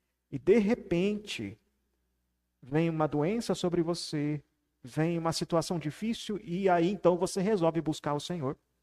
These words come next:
Foi mais ou menos isso que aconteceu. Eles passaram a dar ouvidos porque eles estavam interessados. E a palavra dos profetas para aquele povo eram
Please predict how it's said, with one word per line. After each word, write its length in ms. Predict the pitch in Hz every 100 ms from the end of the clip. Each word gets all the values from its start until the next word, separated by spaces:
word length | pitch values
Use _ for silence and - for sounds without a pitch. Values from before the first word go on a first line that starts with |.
| _ _ _ _ _ _ _ _ _ _ _ _ _ _ _ _ _ _ _ _ -
Foi 120 | 208
mais 160 | 220
ou 60 | 220
menos 240 | 226 226 208
isso 160 | 240
que 60 | 180
aconteceu. 600 | - 151 160 - 104 92
Eles 160 | 110
passaram 380 | - 151 170 165
a 20 |
dar 180 | 165 180
ouvidos 720 | 196 160 147 151 135 135 - - _ -
porque 200 | - 151
eles 160 | 143
estavam 360 | 160 - 120 151
interessados. 960 | 147 160 226 - 120 147 - - - - _ _ _ _ _ _ _ _
E 100 | 202
a 60 | 254
palavra 440 | 254 233 269 269
dos 220 | 269 285 -
profetas 1040 | 277 226 - 226 262 - 220 180 151 -
para 160 | - 196
aquele 260 | 214 185
povo 460 | - 370 415 185 180
eram 260 | 190 214